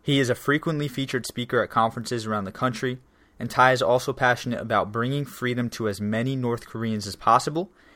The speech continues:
and is on a mission to raise the funds necessary to rescue ten thousand refugees. You can connect with Ty and access his high-performance technologies at ty dash hicks dot com.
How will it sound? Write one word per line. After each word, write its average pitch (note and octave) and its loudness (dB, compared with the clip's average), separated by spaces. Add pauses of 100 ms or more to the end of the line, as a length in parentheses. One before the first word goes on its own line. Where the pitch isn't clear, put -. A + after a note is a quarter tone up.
(120)
and B2+ -2
is A#2 2
on B2+ 10
a C3 2
mission B2 -2
to A#2+ -6
raise A#2+ 0
the - -2
funds A#2 0
necessary G#2+ -2
to - -8
rescue G#2 -2
ten B2 -4
thousand G#2+ 0
refugees. F#2+ -8 (520)
You A#2 -8
can B2+ -2
connect C3 2
with C3 0
Ty B2 6
and G#2 0
access A#2 0
his G#2+ -10
high-performance A#2+ 0
technologies G#2+ -2
at - -6
ty B2 2 (380)
dash G2 0
hicks - -2 (420)
dot G2+ 2 (160)
com. - -2